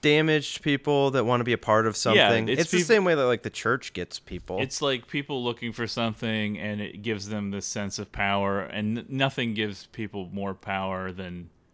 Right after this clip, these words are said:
Speaker 2: to look down on others and
Speaker 1: Yeah.
Speaker 2: to, and they use that hate and insecurity and all that
Speaker 1: Uh,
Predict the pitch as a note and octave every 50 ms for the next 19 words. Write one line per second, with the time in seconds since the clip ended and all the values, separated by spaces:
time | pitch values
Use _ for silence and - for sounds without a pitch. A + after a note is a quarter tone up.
0 | _ - - A2+ F#2+ G2 F#2+ F2+ - - G#2 F#2+ F#2 F#2+ F#2 F2+ F2+ F2+ F2 D#2
1 | F2+ G2 G2+ G2+ G2+ G2+ G2+ F#2+ - F#2+ F#2+ F#2+ B2+ A2+ F#2+ F#2+ F2+ - _ _
2 | _ _ _ _ _ - A2 G#2+ G#2 G2+ G2+ G2 F#2+ G2 G2 G2 F2+ G2 G#2+ F#2+
3 | F#2 - - - G2+ G2 F#2+ F#2+ F2+ - F2+ F#2+ F2+ F2 F2+ E2+ F2+ F#2 - -
4 | F#2+ - - G2+ F#2+ F#2 F#2 F#2 F#2 F2+ F2+ F2+ F2+ F2+ F2 - -